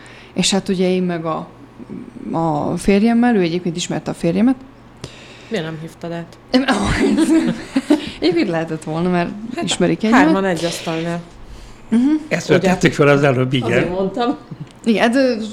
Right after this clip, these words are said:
Speaker 1: sose derült volna ki, mai napig nem derült ki, nyilvánvaló. Úgyhogy, ö,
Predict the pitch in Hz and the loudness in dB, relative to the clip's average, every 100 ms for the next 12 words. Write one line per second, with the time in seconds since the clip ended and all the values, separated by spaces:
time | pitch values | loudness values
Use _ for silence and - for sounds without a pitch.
0 | 214 208 196 170 175 180 180 175 175 180 | -6 -6 -2 0 0 0 0 0 -2 -2
1 | 175 170 175 180 180 175 170 165 - 196 | 0 0 0 0 2 2 0 -2 0 0
2 | 190 180 165 165 170 190 226 254 247 - | 2 0 0 -2 2 4 4 4 0 -14
3 | - - - - - - - - - - | -20 -20 -20 -20 -20 -20 -20 -20 -20 -20
4 | - - - - - - - - 220 214 | -20 -20 -18 -18 -20 -20 -20 -4 -2 2
5 | 240 214 233 226 | 0 2 2 2